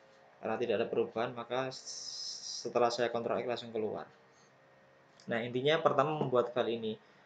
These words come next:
Kemudian yang kedua, coba kita panggil filenya di sini. Ya, filenya ini I P server saya, ya,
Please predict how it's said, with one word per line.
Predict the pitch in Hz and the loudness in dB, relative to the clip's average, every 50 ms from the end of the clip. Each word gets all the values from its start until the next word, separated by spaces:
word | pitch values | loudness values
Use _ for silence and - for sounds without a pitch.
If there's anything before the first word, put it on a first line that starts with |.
| - - _ | -20 -20 _
Kemudian | - 135 139 147 143 160 180 180 | 0 2 2 4 6 6 6 6
yang | 175 160 | 6 2
kedua, | 160 139 139 117 117 113 113 127 156 151 - | 2 2 4 6 6 6 6 4 0 -4 2
coba | - - 143 139 139 | 2 4 4 6 4
kita | 147 143 147 | 6 4 6
panggil | 143 147 151 147 139 139 131 131 131 135 139 - - _ _ _ _ _ _ _ _ | 4 4 2 4 4 4 4 4 0 -2 -6 -12 -20 _ _ _ _ _ _ _ _
filenya | - 131 131 135 131 127 | 4 4 4 4 4 0
di | 127 120 | 0 -2
sini. | 123 123 113 110 113 120 120 - _ - - - - 95 | -2 -4 0 2 0 0 0 -10 _ -20 -20 -20 -18 -14
Ya, | 95 92 90 - 131 131 - _ _ _ _ - | -14 -12 -12 -12 -14 -16 -18 _ _ _ _ -4
filenya | 113 104 107 107 | -4 -4 -2 -4
ini | 101 - 117 117 117 123 135 135 | -6 -6 -4 -4 -4 -2 -2 -4
I | 127 127 123 120 120 | -2 0 -2 -2 0
P | - 123 123 123 123 123 123 123 123 123 123 120 120 113 98 - - _ _ _ - - - - | 2 2 4 4 4 4 4 2 2 4 4 2 2 0 -4 -10 -14 _ _ _ 0 0 0 2
server | - 135 127 123 120 127 123 117 | 0 2 2 4 4 4 2 4
saya, | 123 120 117 110 104 104 117 135 147 147 - _ _ _ - - | 2 2 2 2 2 0 -2 2 0 0 0 _ _ _ -20 -20
ya, | - - - - | -20 0 0 0